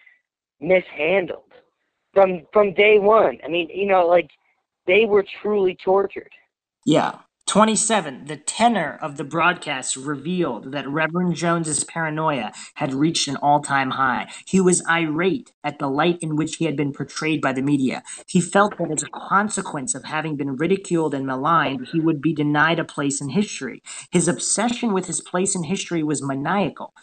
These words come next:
Speaker 2: When pondering the loss of what he considered his rightful place in history, he would grow despondent and say that all was lost.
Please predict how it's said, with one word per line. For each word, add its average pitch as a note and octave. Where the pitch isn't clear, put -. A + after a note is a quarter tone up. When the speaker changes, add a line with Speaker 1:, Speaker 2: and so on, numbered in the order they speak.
Speaker 2:
When E3+
pondering A3
the G3+
loss F#3
of D3+
what D3
he D3+
considered E3
his C#3+
rightful D3+
place D#3+
in C3+
history, C3
he -
would D3+
grow D#3+
despondent D3+
and C3+
say D#3+
that C#3
all D3+
was A#2
lost. -